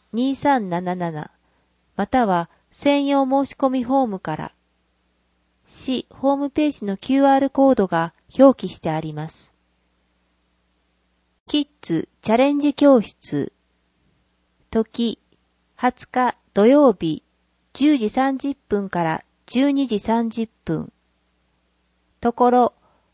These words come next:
サンシープラザ三階。内容、夏野菜カレー作り。対象、三歳児から六歳児、未就学児と保護者。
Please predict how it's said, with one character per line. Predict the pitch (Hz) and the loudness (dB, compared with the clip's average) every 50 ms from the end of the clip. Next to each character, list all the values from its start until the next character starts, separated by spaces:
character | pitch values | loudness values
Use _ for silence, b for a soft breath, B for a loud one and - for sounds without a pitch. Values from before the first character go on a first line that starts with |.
| _ _ _ | _ _ _
サ | _ - - 277 285 | _ -2 0 0 0
ン | 285 285 | 0 -4
シ | - - 294 294 | -4 -4 -4 -4
ー | 277 | -4
プ | _ - 285 | _ -2 0
ラ | 269 247 226 | 2 2 2
ザ | 202 - 170 156 156 - | 0 -2 -4 -4 -4 -6
三 | - - 226 226 226 226 220 | -8 -6 -4 -2 -2 -2 -4
階。 | 202 196 190 190 190 196 - _ _ _ _ _ _ _ _ _ _ _ _ _ _ _ _ _ _ _ _ _ | -2 -2 0 0 -2 -4 -8 _ _ _ _ _ _ _ _ _ _ _ _ _ _ _ _ _ _ _ _ _
内 | 220 233 247 247 233 226 | -2 0 0 0 0 0
容、 | 226 220 220 220 208 _ _ _ _ _ _ _ _ _ _ _ _ _ | 0 2 2 0 0 _ _ _ _ _ _ _ _ _ _ _ _ _
夏 | - 196 208 _ - 294 | -4 -4 -4 _ 0 2
野 | 294 311 | 2 2
菜 | 294 - 254 220 190 180 | 0 -2 0 0 0 -2
カ | - - 180 | -4 -8 -4
レ | 190 233 262 269 | 0 4 4 4
ー | 277 | 4
作 | 233 269 262 _ - 190 | 2 -2 -6 _ 0 0
り。 | 165 151 139 - _ _ _ _ _ _ _ _ _ _ _ _ _ _ _ _ _ _ _ _ _ _ _ _ _ | 0 0 -6 -10 _ _ _ _ _ _ _ _ _ _ _ _ _ _ _ _ _ _ _ _ _ _ _ _ _
対 | - 208 208 214 214 | 0 2 4 4 2
象、 | - - - 202 196 190 190 185 - _ _ _ _ _ _ _ _ _ _ _ _ _ - | 0 2 6 6 6 6 6 2 -2 _ _ _ _ _ _ _ _ _ _ _ _ _ -2
三 | - 269 277 277 | 0 0 0 -2
歳 | 262 - 294 294 277 247 | -2 0 0 2 2 0
児 | 220 226 208 | -2 -4 -2
か | - 196 | -2 0
ら | 180 175 | 0 2
六 | 170 175 - - - | 0 0 -2 -4 -14
歳 | - - 262 247 233 208 | -2 2 2 4 4 2
児、 | 185 - - - 147 - - _ _ _ | -2 -4 -6 -4 -4 -4 -6 _ _ _
未 | 180 185 - - - 262 254 | -6 -4 -4 2 6 6 6
就 | 254 | 8
学 | 247 233 226 _ - 240 226 | 6 4 2 _ -2 -2 -2
児 | 202 - - 147 123 _ _ _ _ _ _ _ _ _ _ _ _ _ | -2 -4 -6 -6 -6 _ _ _ _ _ _ _ _ _ _ _ _ _
と | - 262 240 - | 4 4 4 4
保 | _ - - 196 | _ -2 0 0
護 | 190 - 226 208 | 4 4 2 2
者。 | - - - 139 131 | 2 -4 -6 -8 -8